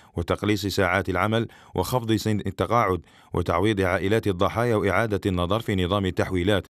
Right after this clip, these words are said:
وطالب بعض المحتجين بنزول الوزير الأول عبد الملك سلال ووزير الداخلية الطيب بالعيز للاطلاع على ظروف أداء مهمتهم الأمنية. الحدث ذاته تطرقت له جريدة وقت الجزائر،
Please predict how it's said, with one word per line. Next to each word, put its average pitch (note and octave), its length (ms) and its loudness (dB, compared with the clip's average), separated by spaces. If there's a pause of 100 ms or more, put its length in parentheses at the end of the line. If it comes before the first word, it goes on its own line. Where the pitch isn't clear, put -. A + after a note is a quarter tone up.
(160)
وطالب F2 420 0
بعض F#2 300 0
المحتجين F#2 640 0
بنزول F#2 460 0
الوزير F#2+ 360 2
الأول A2 320 2
عبد F#2 180 -2
الملك F2 220 -2
سلال G#2 360 0 (200)
ووزير G#2+ 360 4
الداخلية G#2 500 0
الطيب F#2 340 0
بالعيز G2 400 0
للاطلاع G2 680 0
على F#2+ 120 2
ظروف F#2 360 0
أداء F#2+ 420 0
مهمتهم F2+ 580 -2
الأمنية. E2+ 500 -4 (460)
الحدث F#2 440 0
ذاته G2 460 2
تطرقت F2+ 540 -2
له F2+ 180 0
جريدة F#2 400 2
وقت F#2+ 200 0
الجزائر، F#2 500 0